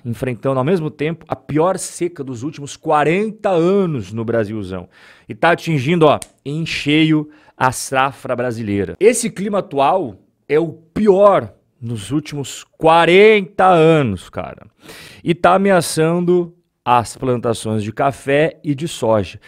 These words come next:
Se você pegar de maio até agosto, as áreas agrícolas importantes, produtoras dessas culturas, enfrentaram o clima mais seco desde mil novecentos e oitenta e um.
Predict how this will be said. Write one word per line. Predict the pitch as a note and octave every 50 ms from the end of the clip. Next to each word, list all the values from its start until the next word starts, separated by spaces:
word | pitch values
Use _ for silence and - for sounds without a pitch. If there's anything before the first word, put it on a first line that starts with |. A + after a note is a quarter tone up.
| - - _
Se | - -
você | - A#3+ A3
pegar | A3+ G3+ F#3+ F#3+ F#3 F3+
de | C#3 C3 D3+
maio | C#3+ C3+ B2+ C3+ D#3 F#3 F#3 D#3+ C3 A2 F#2+ G2 -
até | - A#2+ - - D#3+
agosto, | D3+ C3+ A2 G2 A2+ C3+ F3 F3+ - - - - - - - - _ _ _ _ _ _ _
as | B2 C#3 B2+ G#2+
áreas | B2+ C#3 D#3+ F3+ F3 D#3+ C3+ B2
agrícolas | C#3 A#2+ A2 C3 D#3+ D#3+ - D3+ C3+ A#2+ A2+ - - - - _ _ _
importantes, | D3 E3+ F#3+ - - E3 D3+ A#2 - - _ D#3 E3 F#3+ G3+ G3+ G3+ - C3 - -
produtoras | - _ - G3+ A3 G#3+ F#3 G3 - - _ F3 F#3+ A3 B3 B3 B3+ A#3 G3 D#3 C3 A#2 G2+ - A2+
dessas | G#2 A2+ C3+ C3+ C#3+ - - C3 A#2 - -
culturas, | F3+ D#3+ B2 - - E3 G#3 B3 A#3+ F3+ B2 A2+ - - - - - _ _ _ _ _ _ _ _ _
enfrentaram | D#3 E3 E3 - F#3+ G3+ F#3+ D#3+ - D#3 D#3 E3+ F#3+ F#3+ F3+
o | D3+
clima | - D#3+ E3+ F3 F3+ E3+ -
mais | D3 C#3+ D3 D3+ E3 F3+ F#3+ F#3+ F#3 -
seco | - - - E3 F3+ E3+ E3+ E3+
desde | C#3+ A#2 C#3 D#3 E3+ D#3 C3 A2+ A#2+ - -
mil | A#2+ A2+ A2+ A#2+ C#3+ F3+ A3+ A#3 G#3
novecentos | F3+ F3 D#3+ C3 A2 - - D3+ E3+ F#3 D#3 E3
e |
oitenta | D3+ B2 - D3 E3+ E3+ - F3
e | C#3 B2
um. | C3+ C3 G#2+